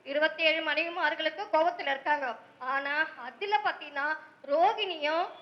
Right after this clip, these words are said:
கிருத்திகையும் ஆதரவா இருக்காங்க, "நாங்க வளர்க்குறோம்னு" சொல்லுவாங்க.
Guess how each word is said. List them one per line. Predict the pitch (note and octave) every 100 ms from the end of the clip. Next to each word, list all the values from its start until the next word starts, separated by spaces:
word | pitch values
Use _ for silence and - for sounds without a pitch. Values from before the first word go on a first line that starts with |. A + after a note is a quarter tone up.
| - -
கிருத்திகையும் | G4+ - A4+ D#4+ E4 C#5+ D#5+ - G#4
ஆதரவா | F4+ F4+ E4+ E4
இருக்காங்க, | D#4 D4+ D4+ C4+ - - -
"நாங்க | F4 A4 G4
வளர்க்குறோம்னு" | D#4 D#4+ E4 D4 D#4
சொல்லுவாங்க. | D#4 D4+ C4 B3